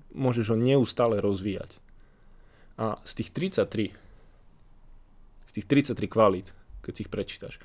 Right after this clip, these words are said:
identifikuj jednu, dve, ktoré budeš dôsledne rozvíjať a urobia ťa inšpiratívnym lídrom. Ale pozor, je tu, je tu aj jedna, ktorá stojí nad všetkými. Jedna kvalita. A tá je vyrovnaný líder.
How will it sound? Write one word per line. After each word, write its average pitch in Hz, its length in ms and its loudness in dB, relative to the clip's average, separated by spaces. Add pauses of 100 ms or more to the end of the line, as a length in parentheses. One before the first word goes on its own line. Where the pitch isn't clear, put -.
(800)
identifikuj 127 640 2
jednu, 120 320 4
dve, 110 360 0 (280)
ktoré 101 240 -2
budeš 101 320 -2
dôsledne 120 480 0
rozvíjať 107 520 0
a - 80 -12
urobia 120 360 2
ťa 104 200 -2
inšpiratívnym 101 680 -4
lídrom. - 400 -6 (2000)
Ale 117 200 0
pozor, 90 400 2 (720)
je 113 160 2
tu, 107 560 0
je 135 80 2
tu 127 160 2
aj 92 80 2
jedna, 110 400 2
ktorá 110 240 -2
stojí 120 240 0
nad 107 160 0
všetkými. - 640 -6 (720)
Jedna 104 240 -4
kvalita. 98 480 -4 (920)
A - 60 -20
tá 104 160 -10
je 101 80 -6
vyrovnaný 110 500 4
líder. 95 400 -6